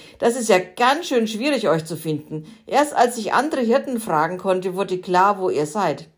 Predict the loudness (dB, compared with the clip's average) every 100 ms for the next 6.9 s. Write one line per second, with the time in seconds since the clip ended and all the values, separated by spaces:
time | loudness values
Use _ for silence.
0 | -6 -4 0 0 -2 -6 -8 -12 -14 -14
1 | _ -20 -6 0 2 2 0 2 2 2
2 | -2 -2 -2 -2 -4 -10 _ _ -2 -2
3 | 2 4 4 0 -4 -2 -2 -2 -6 -6
4 | _ -20 -20 -14 0 2 4 4 4 4
5 | 2 -2 -2 0 2 2 0 -6 0 2
6 | 2 2 0 2 2 2 -2 -4 -6